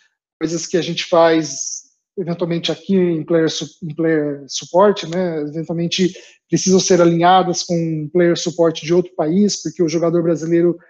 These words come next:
tem tanta informação quanto um jogador turco.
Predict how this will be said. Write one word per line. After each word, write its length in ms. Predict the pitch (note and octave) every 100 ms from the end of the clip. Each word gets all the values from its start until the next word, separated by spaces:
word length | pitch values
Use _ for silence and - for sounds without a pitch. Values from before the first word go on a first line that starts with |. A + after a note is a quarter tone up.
| _ _ -
tem 100 | -
tanta 200 | - F#3
informação 460 | - F3+ E3+ - F3
quanto 420 | F3+ F3 F3 F3
um 120 | F3
jogador 440 | D#3 E3 E3 E3 D#3
turco. 680 | G3+ G#3+ G#3+ A3 G#3 A3